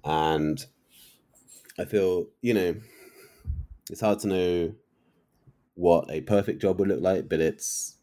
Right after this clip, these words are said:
it's what, it's done, uh, an effective job. The military is cohesive. They haven't tried to launch a coup. They haven't hurt civilians. They're fulfilling their, their mandate from the Bosnian, uh, parliament successfully, in my opinion.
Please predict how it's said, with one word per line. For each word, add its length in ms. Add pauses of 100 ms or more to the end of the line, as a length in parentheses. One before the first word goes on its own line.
(140)
it's 440
what, 300
it's 160
done, 460 (920)
uh, 500
an 100
effective 420
job. 340 (680)
The 60
military 340
is 100
cohesive. 680
They 80
haven't 220
tried 180
to 80
launch 220
a 40
coup. 420 (100)
They 80
haven't 320 (180)
hurt 200
civilians. 640
They're 140
fulfilling 380
their, 260
their 200
mandate 520
from 340
the 80
Bosnian, 520 (720)
uh, 440 (1080)
parliament 460 (160)
successfully, 580
in 80
my 140
opinion. 480